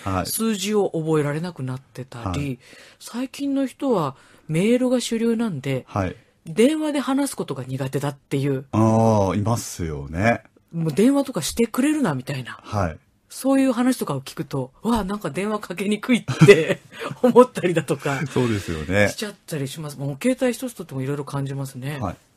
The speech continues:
Speaker 2: うん。
Speaker 1: そうすると、結局便利になってるようで、
Speaker 2: はい。
Speaker 1: 人間の、なんていうの、能力が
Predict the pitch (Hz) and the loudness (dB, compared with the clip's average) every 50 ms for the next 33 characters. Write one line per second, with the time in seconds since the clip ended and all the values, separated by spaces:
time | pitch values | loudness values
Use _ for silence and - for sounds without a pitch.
0 | _ - 151 143 147 - 139 131 180 170 175 170 - - 185 165 113 107 - _ | _ -14 -10 -8 -6 -6 -4 -4 -4 -4 -4 -6 -6 -2 -2 0 0 -2 -4 _
1 | _ _ _ _ _ - - - 170 - - - 123 107 135 180 220 240 254 214 | _ _ _ _ _ -12 -8 -8 -8 -8 -8 -8 -6 -2 0 2 2 2 2 0
2 | 175 139 120 101 92 98 113 135 135 - _ - 113 101 92 90 87 92 95 92 | 0 2 2 2 2 2 0 0 -2 -4 _ -6 -6 -4 -2 -2 -2 -2 -2 -2
3 | 87 82 82 101 120 135 131 113 92 - 170 160 143 131 127 - _ _ _ _ | -2 -4 -2 -2 0 0 2 2 0 0 -2 -2 -4 -6 -8 -12 _ _ _ _
4 | _ _ _ _ _ _ _ _ - 101 123 160 185 202 196 190 185 190 190 190 | _ _ _ _ _ _ _ _ -4 0 0 2 2 0 0 -2 -2 -4 -4 -4
5 | 190 190 185 185 185 180 175 175 180 175 165 - - - _ _ - 92 95 - | -4 -4 -4 -4 -4 -4 -4 -2 -2 -2 -2 -4 -4 -8 _ _ -8 -8 -8 -8
6 | - - - 90 113 147 185 196 170 117 95 - 92 85 76 80 98 104 98 85 | -8 -8 -2 0 2 2 4 4 2 2 2 0 -2 -2 -2 0 0 2 2 2
7 | 73 - | 0 -2